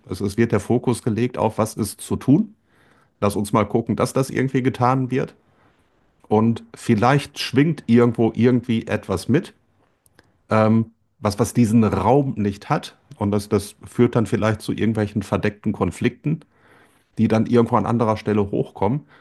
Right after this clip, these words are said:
Und das zu antizipieren, ja, da zu sagen, lass uns das doch mal schauen, lass uns mal über diese unterschiedliche Prägung austauschen, über diese unterschiedlichen Stärken austauschen, über unterschiedliche Bedürfnisse austauschen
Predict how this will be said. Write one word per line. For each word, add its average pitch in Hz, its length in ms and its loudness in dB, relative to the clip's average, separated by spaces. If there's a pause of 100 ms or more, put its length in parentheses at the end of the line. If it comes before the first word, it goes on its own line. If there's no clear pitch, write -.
(120)
Und 101 160 -2
das 139 220 2
zu - 200 0
antizipieren, 127 1000 2
ja, 117 180 -2
da 117 220 -2
zu - 160 -2
sagen, 117 480 2 (1500)
lass 117 280 0
uns - 260 -4
das 127 220 0
doch 120 180 0
mal 107 180 4
schauen, 127 300 2
lass 95 140 -2
uns 117 180 -2
mal 107 160 -2
über 104 140 -2
diese 101 180 -2
unterschiedliche 113 840 -4
Prägung 139 680 2 (220)
austauschen, 131 960 0
über 104 180 0
diese 101 220 0
unterschiedlichen 101 840 -2
Stärken 127 640 -2
austauschen, 113 580 -2
über 98 160 -4
unterschiedliche 98 680 -6
Bedürfnisse 98 600 0
austauschen 92 680 -2